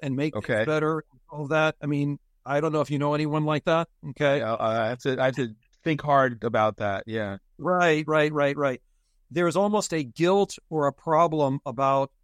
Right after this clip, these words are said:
Speaker 1: not caring about things, okay?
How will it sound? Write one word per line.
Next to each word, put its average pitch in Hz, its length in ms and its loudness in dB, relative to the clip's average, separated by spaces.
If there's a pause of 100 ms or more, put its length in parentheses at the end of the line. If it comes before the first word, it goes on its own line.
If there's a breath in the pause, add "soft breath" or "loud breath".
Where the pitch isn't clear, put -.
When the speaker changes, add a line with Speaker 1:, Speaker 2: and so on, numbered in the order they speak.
(200)
Speaker 1:
not 143 360 0 (100)
caring 156 440 2
about 120 420 0
things, - 400 -10 (880)
okay? 131 480 -2